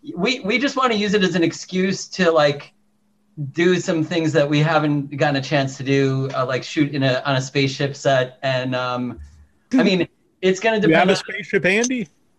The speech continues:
Speaker 1: Uh, there are spaceship sets that are available to us that do just, you know, the financials are, are the question at this point. And then, um, we have, we, we really just wanna have, um,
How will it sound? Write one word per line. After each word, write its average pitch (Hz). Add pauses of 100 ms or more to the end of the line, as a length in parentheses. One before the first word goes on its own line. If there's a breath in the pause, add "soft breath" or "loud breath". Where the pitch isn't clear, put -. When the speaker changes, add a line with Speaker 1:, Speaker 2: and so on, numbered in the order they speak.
(200)
Speaker 1:
Uh, 175 (140)
there 202
are 226
spaceship 202
sets 180
that 180
are 165
available 143
to 135
us 139
that 127
do 151
just, 131
you 147
know, 123
the 127
financials 139
are, 123
are 127
the 117
question 127
at 131
this 127
point. 135 (460 soft breath)
And 151
then, 170
um, 156 (560)
we 170
have, 180
we, 170
we 185
really 190
just 185
wanna 170
have, 165
um, 147